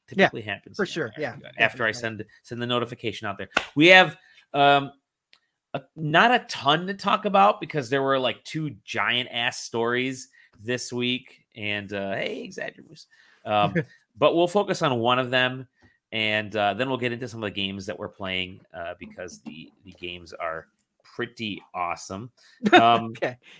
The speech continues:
Speaker 1: yeah.
Speaker 2: uh, maybe. Uh, <clears throat> might be. Um,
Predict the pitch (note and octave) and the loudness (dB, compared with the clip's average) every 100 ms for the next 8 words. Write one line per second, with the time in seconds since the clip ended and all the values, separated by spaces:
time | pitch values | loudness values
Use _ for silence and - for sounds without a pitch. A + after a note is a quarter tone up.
0 | - D#3 A#2 - A2+ A2 A#2 A2+ G2+ - | -12 -10 -10 -4 0 2 2 2 0 -8
1 | - B2 A#2 A#2 - - G#3+ - - G#3 | 0 8 10 8 4 -10 -18 -16 -18 -8
2 | - G3 D3 - _ _ _ _ _ - | 2 4 4 -4 _ _ _ _ _ -6
3 | D3 A2 - - - C#3+ D3 D3 C#3+ | -6 -6 -14 -18 6 12 12 12 6